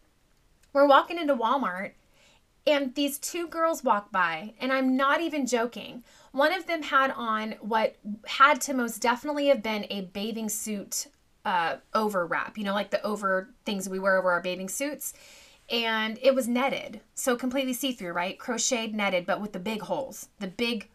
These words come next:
netted holes, not small crochet pattern. She had nothing but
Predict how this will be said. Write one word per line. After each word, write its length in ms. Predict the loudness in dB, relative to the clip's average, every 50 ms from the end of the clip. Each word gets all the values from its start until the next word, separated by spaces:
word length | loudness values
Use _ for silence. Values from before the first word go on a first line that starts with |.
| _ _ -6
netted 340 | -2 0 2 2 2 0 -2
holes, 480 | -4 -10 -8 -6 -6 -6 -6 -10 -10 -6
not 240 | -2 0 0 0 0
small 300 | 0 0 2 2 2 0
crochet 480 | -2 -2 -4 -2 -2 -2 -2 -4 -4
pattern. 460 | -6 -6 -6 -6 -6 -8 -10 -14 -16 -20 _ _ _ _ _ _ _ _ _ _
She 260 | -2 0 0 2 2
had 220 | 4 4 4 2 2
nothing 640 | 0 2 2 0 0 0 -2 -4 -2 -2 -2 0
but 260 | 0 0 0 -2 -2